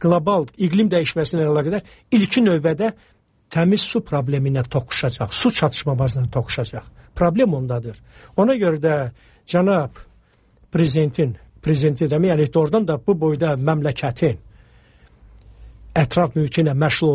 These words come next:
olan təşkilatın rəhbəri, mən ona deyərdim, onun doğrudan da prezidentidir, ilkin bir şəxsdir ki, onu əl atıb o yerə gedir, öyrənmək üçün.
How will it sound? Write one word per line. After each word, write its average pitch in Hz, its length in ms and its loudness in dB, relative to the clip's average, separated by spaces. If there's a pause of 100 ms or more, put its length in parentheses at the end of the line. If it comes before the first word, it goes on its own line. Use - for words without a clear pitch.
olan 123 240 -2 (420)
təşkilatın 143 720 0
rəhbəri, 139 520 0 (560)
mən 170 120 4
ona 156 180 0
deyərdim, 160 420 0
onun 175 280 0 (160)
doğrudan 196 300 2
da 165 80 -4
prezidentidir, 143 840 -6 (120)
ilkin 175 380 2
bir 156 80 0
şəxsdir 160 460 -2
ki, 220 160 -2 (340)
onu 175 220 2
əl 180 260 0
atıb 170 320 -4
o 170 80 2
yerə 151 220 0
gedir, 127 480 -4 (220)
öyrənmək 131 560 0
üçün. - 200 -10